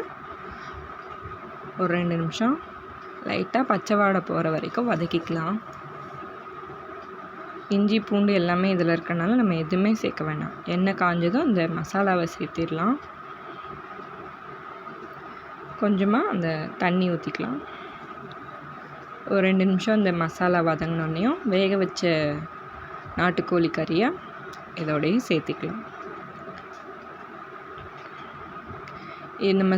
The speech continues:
சேர்த்திருக்க மசாலாவே போதும். கொஞ்சம் காரமா வேணும் அப்படிங்கிறவங்களுக்கு நம்ம ஒரு ஸ்பூன் மிளகாத்தூள் மட்டும் சேர்த்துக்கலாம். உப்பு, கல்லுப்பு ஒரு ஸ்பூன்,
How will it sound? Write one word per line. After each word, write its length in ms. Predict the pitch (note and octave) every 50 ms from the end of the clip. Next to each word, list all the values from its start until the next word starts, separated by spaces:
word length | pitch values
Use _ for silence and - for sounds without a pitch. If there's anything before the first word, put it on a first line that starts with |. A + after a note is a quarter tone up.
| F#3 -
சேர்த்திருக்க 460 | G#3+ G#3 G#3 G#3 A#3 A3 G#3 - G#3 G3 F#3
மசாலாவே 580 | F3 F3 - - F#3+ F#3+ F#3+ F#3+ F#3+ F3+ G3 A3 G#3+ - -
போதும். 540 | G3+ F#3 F#3 F#3 F#3 F3 E3 E3 G#3+ D4+ G#4+ - - - - - - - - -
கொஞ்சம் 380 | - B3+ B3 C4 C4+ C#4+ C4+ B3
காரமா 480 | - A3 G3+ G3 G3+ G3 G3 G3+ G3+ G#3 G#3 G3
வேணும் 480 | F3+ F3+ F#3 F#3 F3+ F3+ F#3 F#3+ F3+ - - -
அப்படிங்கிறவங்களுக்கு 920 | - D#3+ E3 D#3+ E3+ E3 E3+ E3+ E3 E3 D#3+ D#3 D3+ D3+ D3 C#3+ - - C4+ E4
நம்ம 240 | E4 A#3+ G#3 F3+ E3 D#3+ E3
ஒரு 120 | E3 E3 E3
ஸ்பூன் 260 | - - - G3 F#3+ F#3
மிளகாத்தூள் 640 | E3+ D#3+ D#3 E3 E3+ G3+ F#3+ F#3 - F3+ F#3 E3 D#3
மட்டும் 280 | D3+ C#3+ - F#3 A3+ A3+
சேர்த்துக்கலாம். 560 | - F3+ D#3+ - - C3+ - D3+ D3 D#3+ G#3+ C4+ - - -
உப்பு, 260 | - - - - G3+ - - - - - - - - - - - - - - - -
கல்லுப்பு 500 | - G#3 G#3 A3 A3 G#3 - - - F3+ D#3+ - A3 -
ஒரு 180 | - F3 E3 D#3+ -
ஸ்பூன், 280 | - - - E3 D#3+